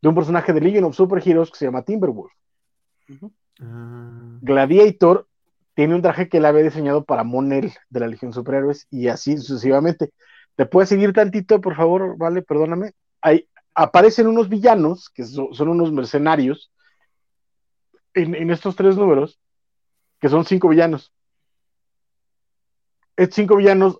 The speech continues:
Speaker 1: básicamente son los Fatal Five de la Legión de Superhéroes, son estos.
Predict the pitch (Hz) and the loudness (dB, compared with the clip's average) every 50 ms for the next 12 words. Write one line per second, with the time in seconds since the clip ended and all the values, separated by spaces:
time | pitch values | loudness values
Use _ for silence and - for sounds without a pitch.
0 | _ _ 147 139 156 175 185 185 185 214 - 214 208 214 208 185 151 185 190 196 | _ _ -16 -10 2 2 2 4 2 0 0 0 2 2 0 0 2 2 2 2
1 | _ _ _ _ _ _ - - 156 147 160 160 - 147 139 127 - - 170 170 | _ _ _ _ _ _ -4 -2 -2 -2 -2 -4 -6 -6 -6 -6 -2 -2 -2 0
2 | - 240 233 220 - 214 214 196 170 226 - _ _ - - _ _ _ _ _ | 2 0 0 0 2 2 2 4 2 -2 -6 _ _ -20 -20 _ _ _ _ _
3 | _ _ - 160 139 131 135 127 131 170 165 180 - - 156 - 131 127 143 151 | _ _ -2 0 0 0 -2 0 -2 0 -2 -2 -4 -4 -6 -6 -4 -4 -2 -2
4 | 139 113 - - _ _ - 135 131 135 143 139 _ - - - - _ | -4 -6 -8 -18 _ _ -8 -6 -2 -2 -2 -4 _ -12 -20 -20 -20 _